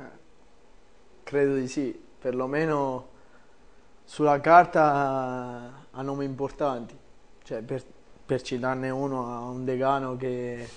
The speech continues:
se vuole cambia la partita, ma come lui altri quattro o cinque. E poi ha un tecnico comunque sia esperto e preparato,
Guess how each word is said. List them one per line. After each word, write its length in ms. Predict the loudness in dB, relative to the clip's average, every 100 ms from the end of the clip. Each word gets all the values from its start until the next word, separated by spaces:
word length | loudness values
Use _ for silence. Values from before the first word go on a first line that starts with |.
| -20 -20
se 200 | -8 -4
vuole 340 | 0 2 4 2
cambia 240 | -2 -2
la 100 | -2
partita, 560 | -4 -6 -2 -2 -2 -8 -18 -20 -16
ma 180 | -4 -2
come 300 | 0 2 4
lui 520 | 8 10 12 12 10
altri 380 | 8 6 4 -2
quattro 380 | 6 4 6 4
o 60 |
cinque. 500 | 4 2 0 -2 -8 -12 -20 -20 -20 -20 -20 -20 -20 -20 -20 -18
E 80 | -10
poi 400 | 6 10 10 8
ha 140 | 6
un 160 | 2 2
tecnico 460 | 4 4 2 0
comunque 340 | 0 0 0 0
sia 320 | 4 6 6
esperto 640 | 2 2 4 4 4 0
e 100 | 2
preparato, 840 | 0 -2 4 4 6 4 2 -4